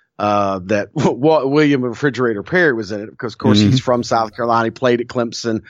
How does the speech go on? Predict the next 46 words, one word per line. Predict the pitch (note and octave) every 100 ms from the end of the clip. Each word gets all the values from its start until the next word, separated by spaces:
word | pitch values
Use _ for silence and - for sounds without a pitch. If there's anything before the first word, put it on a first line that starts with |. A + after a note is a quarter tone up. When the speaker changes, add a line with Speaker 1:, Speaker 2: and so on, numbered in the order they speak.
| -
Speaker 1:
collegiately. | - B2+ A#2 A2 - A#2 A2+ - - -
Then | A#2
he | A#2+
played, | B2 A2
of | G#2+
course, | A#2 G#2+
with | A2+ F#2+
your | A2
beloved | G2+ G#2+ A2+ G2+ F2+
Bears | A2+ A2+ G#2+ G#2+ - - _ _
professionally. | A#2 A2+ C3 A#2 A2+ A2 G#2+ - - - -
So | - A#2+ A#2 - - _ _ _
that | F3 F#3
was | -
kind | F3
of | D#3
the | C#3+
big | D3 C3+
news | C#3+ C3+
down | C#3 A#2+
this | B2+ A2
way. | F#2 -
<laughs> |
You | A#3 G3+ C4
know, | - C#4+ -
it | A#3 A3
wasn't | G#3+ F3 F3+ D#3+
a, | D3 _ - -
and | G#3+ G3
Fralick | A#3 B3 A#3 G#3+
was | G3 -
too, | D3+ D3
'cause | D3
he | D3+
was | D3
a |
Falcon | D3 A#2+ A2 A#2 A2+ _
for, | B2 A2 -
for | A#2
a | G#2+
while, | F#2+ E2 E2 -
you | A2+
know, | G2 G2+
so, | - F#2 G2 F#2 - - _ _
um, | F2 F2+ D#2+ D#2 -
yeah, | F2